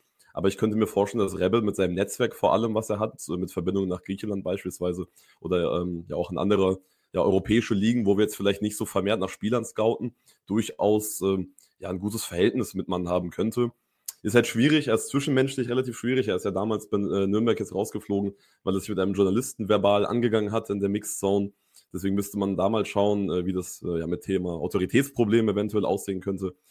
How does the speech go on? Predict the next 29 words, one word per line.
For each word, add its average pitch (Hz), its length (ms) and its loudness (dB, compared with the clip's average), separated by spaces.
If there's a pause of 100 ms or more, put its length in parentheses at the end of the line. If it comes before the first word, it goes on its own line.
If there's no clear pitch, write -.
(360)
Aber 98 160 4
ich 107 140 0
finde, 127 260 4
dass 110 160 0
es 113 60 -6
schon 117 180 0
sinnvoll 110 320 2
wäre, 101 220 4
sich - 180 -6
vielleicht, 95 380 -2
äh, 95 240 0 (320)
zwischen 110 320 -2
Mann 98 220 2
und 95 140 0
Lüftl, 104 520 0
äh, 92 140 0
nach 95 120 -2
einer 101 100 2
Option 98 340 0
umzusuchen, 104 480 -4
die 90 140 -2
halt 90 120 0
in 90 60 -8
der 90 80 -2
Sportdirektion 90 720 -2
dann 87 120 -2
auch 82 200 -2
Kompetenzen 90 500 -6
mitbringt, 95 400 -6